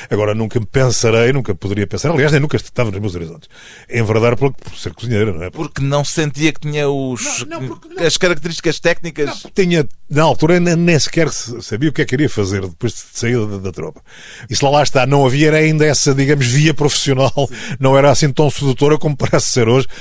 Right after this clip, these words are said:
Speaker 1: e para a maioria da, da, da rapaziada, não é?
Speaker 2: Qual era a sua especialidade, eh, culinária?
Speaker 1: Ah, na, na altura fazia-se tudo, sei lá, desde aquelas receitas mais habituais, co-, coelho à caçadora, os tais pratos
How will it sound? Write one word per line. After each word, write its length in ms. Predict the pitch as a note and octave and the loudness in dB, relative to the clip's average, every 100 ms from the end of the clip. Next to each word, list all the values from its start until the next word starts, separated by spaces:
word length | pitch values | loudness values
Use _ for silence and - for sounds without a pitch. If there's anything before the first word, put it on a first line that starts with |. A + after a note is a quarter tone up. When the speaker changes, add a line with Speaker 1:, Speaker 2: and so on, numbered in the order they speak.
| - A#2+ | -6 -2
Speaker 1:
e 100 | B2 | 2
para 200 | C3+ B2+ | 2 2
a 20 | |
maioria 240 | B2 B2 | 4 4
da, 160 | C3 C3 | 4 4
da, 160 | B2+ | 4
da 80 | B2+ | 2
rapaziada, 540 | B2+ B2+ C3+ A#2 A2+ G#2 | 2 2 2 4 4 2
não 60 | G#2 | -2
é? 60 | |
Speaker 2:
Qual 240 | G2+ C#3 C#3+ | -6 -8 -2
era 120 | C#3+ | -2
a 20 | |
sua 180 | - C#3 | -2 -6
especialidade, 800 | C3 - - C3 B2+ B2+ B2+ A#2 A2 | -6 -12 -8 -6 -4 -2 -2 -2 -4
eh, 600 | A#2+ A2+ A2 G2+ G2 F2 - - | -2 -2 -2 -6 -8 -12 -16 -12
culinária? 580 | C3 C3+ C3+ A2+ F#2 - - - - - - _ _ - | -4 -2 -2 -4 -8 -16 -20 -20 -20 -20 -20 _ _ -2
Speaker 1:
Ah, 380 | C4 C4+ C#4+ D#4 | 2 2 2 2
na, 260 | C4+ G#3 | 2 2
na 140 | E3+ D#3 | 2 2
altura 420 | C3 - A#2 A#2+ | 2 2 0 2
fazia-se 460 | - G#2+ B2+ A#2 | -2 -2 -2 -4
tudo, 400 | - G2 G#2 B2 | -6 -8 -6 -8
sei 180 | G#2 G#2 | -4 -4
lá, 160 | F#2 F#2+ | -2 -4
desde 600 | F#2 G2+ F2 F2+ F#2 F2 - - - | -2 -4 -4 -6 -8 -8 -14 -20 -20
aquelas 280 | - A#2 A2 | -4 -2 -2
receitas 340 | - A#2 F#2+ G2+ | -2 -4 -4 -2
mais 240 | A2 F#2+ | -2 -2
habituais, 560 | G2 G2 G2+ G2 F#2 - - - - | -4 -4 0 0 -2 -6 -16 -20 -18
co-, 200 | - G2+ | -12 -12
coelho 320 | - G#2+ G#2+ | -4 -2 0
à 40 | G2 | -2
caçadora, 1000 | G#2 - G#2 F2 A2 A2+ G2 F2+ E2+ - - - - | -4 -4 -4 0 2 2 0 -4 -8 -12 -18 -18 -16
os 120 | F#2+ | -14
tais 200 | - G#2+ | -8 -6
pratos 340 | - G2+ F#2 | -4 -6 -6